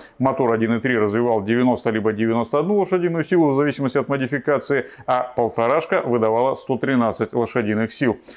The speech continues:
Версии со старшими моторами комплектовались либо вариаторами, либо механическими К П П и были только переднеприводными.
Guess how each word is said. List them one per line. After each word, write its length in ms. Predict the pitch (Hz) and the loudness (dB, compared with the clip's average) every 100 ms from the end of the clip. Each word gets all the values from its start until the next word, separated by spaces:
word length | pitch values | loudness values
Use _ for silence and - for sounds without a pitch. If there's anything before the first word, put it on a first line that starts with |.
| - | -8
Версии 340 | 117 139 151 113 | -2 0 0 -2
со 160 | 104 | -4
старшими 480 | 120 - 113 - 113 | -2 -2 -2 0 0
моторами 460 | 117 139 214 196 135 | 2 2 2 0 0
комплектовались 800 | 123 113 113 - 131 139 120 - | -2 -2 -2 -2 0 2 0 -2
либо 220 | 127 113 | 0 0
вариаторами, 720 | 104 117 147 170 185 180 180 - | 2 2 2 2 0 0 -2 -2
либо 480 | 120 113 123 123 143 | 0 2 2 2 2
механическими 840 | 127 120 123 113 107 104 - 120 | 0 0 2 2 0 -4 0 0
К 160 | 110 120 | 0 -2
П 100 | 139 | -2
П 220 | 123 143 | 0 2
и 80 | 110 | 2
были 280 | 107 143 156 | 0 0 0
только 360 | - 113 117 | 0 -2 -2
переднеприводными. 960 | - 117 113 120 117 139 113 104 104 | -2 0 2 2 0 0 2 2 -2